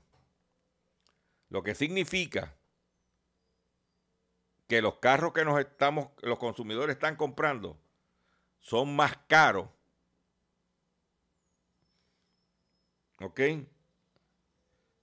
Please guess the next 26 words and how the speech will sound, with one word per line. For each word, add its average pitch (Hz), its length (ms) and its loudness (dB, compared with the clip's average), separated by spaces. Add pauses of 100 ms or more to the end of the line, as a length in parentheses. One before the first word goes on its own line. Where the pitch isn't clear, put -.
(960)
Y 127 140 -2
est-, - 180 -10
por 117 160 -2
eso 123 140 -2
están 156 260 -2
recaudando 131 640 0
más 123 220 -4
chavo 117 380 0
el 104 60 -6
gobierno. 92 640 -8 (1200)
Usted 139 360 -2
y 165 180 -2
yo 160 480 2
estamos 143 320 -4
pagando 143 640 -2 (300)
un 147 200 -6
vehículo 156 380 2
de 147 60 2
motor 135 540 0 (280)
más 127 400 4
caro 151 520 6 (520)
y 127 100 2
el 131 120 4
gobierno 123 760 -2 (800)
nos 117 160 0
está 139 480 0